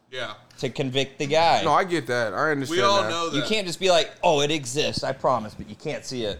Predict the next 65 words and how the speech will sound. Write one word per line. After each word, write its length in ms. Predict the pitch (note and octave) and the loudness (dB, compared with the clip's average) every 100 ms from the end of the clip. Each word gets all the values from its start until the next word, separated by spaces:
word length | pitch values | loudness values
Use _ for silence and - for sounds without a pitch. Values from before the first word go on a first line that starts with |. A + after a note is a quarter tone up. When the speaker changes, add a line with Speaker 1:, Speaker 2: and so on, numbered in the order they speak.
| - | -2
Speaker 3:
No, 220 | G3+ F#3+ | 2 4
no, 160 | F3+ E3+ | 4 4
no, 140 | D#3+ | 6
Speaker 2:
You 60 | D3 | 6
Speaker 3:
I 20 | |
Speaker 2:
have, 80 | F3 | 4
Speaker 3:
get 140 | F3 | 2
Speaker 2:
you 100 | D3+ | 2
Speaker 3:
that. 80 | E3 | 4
Speaker 2:
have 140 | F3 | 4
to 100 | - | 0
prove 380 | C3+ - D#3 B2 | -4 -2 -2 0
it. 160 | G#2 F#2 - _ - | -2 -2 -8 _ -4
Speaker 3:
But 200 | E3+ E3 | 4 4
Speaker 1:
I 40 | C#3+ | 6
thought 260 | G3 E3 | 4 4
there 200 | D3+ D3+ | 6 6
was 180 | D3 B2 | 6 4
already, 340 | C#3+ C#3+ C3+ | 4 4 2
like, 220 | B2 B2 A#2+ | 2 0 -2
and 160 | C3 | -2
what 160 | E3+ F#3+ | -2 -2
process 500 | F3+ D#3+ D#3+ D3+ - | 2 2 2 -4 -4
are 160 | C3+ | -2
they 220 | B2 A#2+ A#2+ B2 | -2 -4 -4 -6
in? 120 | A2 | -4
I 100 | C3+ | -6
thought 240 | D3 C#3+ | -2 -2
he 80 | B2+ | -2
was 160 | A#2 A#2 | -4 -4
already 260 | A#2+ A2+ | -4 -4
convicted. 640 | G#2+ G#2 G#2 A2 - F2 - _ _ _ _ _ | -10 -12 -10 -10 -10 -14 -16 _ _ _ _ _
Speaker 3:
I 60 | A2+ | -10
mean, 140 | A#2+ | -6
he's 120 | D3 | -6
in 140 | C#3+ G#2+ | -6 -8
jail. 320 | G#2 B2 A2+ | -4 -2 -2
I 80 | A2 | -2
think 220 | C3+ A#2+ | -6 -8
he's 60 | A2+ | -6
Speaker 2:
This 40 | |
is 40 | A#2 | 0
Speaker 3:
still, 80 | A#2+ | 2
Speaker 2:
a 20 | |
new 160 | B2 C3 | 4 2
Speaker 3:
I 20 | |
think, 60 | B2 | 2
Speaker 2:
crime, 360 | C#3 C#3 C3+ | 2 2 4
Speaker 3:
I 40 | A#2 | 4
Speaker 2:
I 20 | |
Speaker 3:
think 80 | A2 | 4
he's 80 | A#2 | 4
Speaker 2:
guess. 160 | A#2 A2 | 4 2
Speaker 3:
still 180 | D3 | -2
going 260 | B2+ B2+ A2+ | -2 -4 -6
to 60 | G2 | -6
trial. 220 | B2 A2+ | -4 -4
He 80 | B2 | -4
might 160 | C3+ | -6
have 100 | A2+ | -6
pleaded 280 | G#2 A#2 G#2+ | -8 -10 -8
not 180 | G#2+ G#2 | -10 -8
guilty. 380 | G#2+ A2 G2+ G2 _ _ _ _ _ _ _ _ B2 | -6 -8 -8 -18 _ _ _ _ _ _ _ _ -2
But 240 | C#3 C3 | 0 2
also, 680 | A2+ F3 G#3+ G3+ E3+ C3 | 2 0 2 0 0 -2